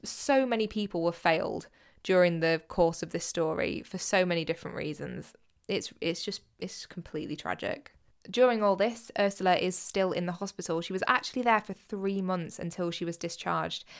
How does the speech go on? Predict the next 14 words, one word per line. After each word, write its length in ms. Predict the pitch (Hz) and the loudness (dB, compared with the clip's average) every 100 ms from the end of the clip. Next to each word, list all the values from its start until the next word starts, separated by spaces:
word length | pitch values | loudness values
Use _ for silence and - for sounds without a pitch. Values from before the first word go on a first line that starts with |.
| - - | -12 -4
And 120 | 208 | 0
as 140 | 240 | 2
I 40 | 285 | 0
said, 400 | - 247 175 - | 2 0 0 -4
she 180 | - 226 | -4 -2
was, 260 | 262 - - | -2 -6 -8
she 160 | - | -6
was 140 | 226 220 | -2 0
never 180 | 233 | 0
charged 420 | 233 208 233 233 - | 0 -2 0 0 -4
with, 140 | 175 - | -6 -6
with 160 | 175 180 | -6 -4
anything. 440 | 202 202 202 185 | -4 -6 -6 -6
She 420 | - 214 208 202 | -6 -4 -2 -4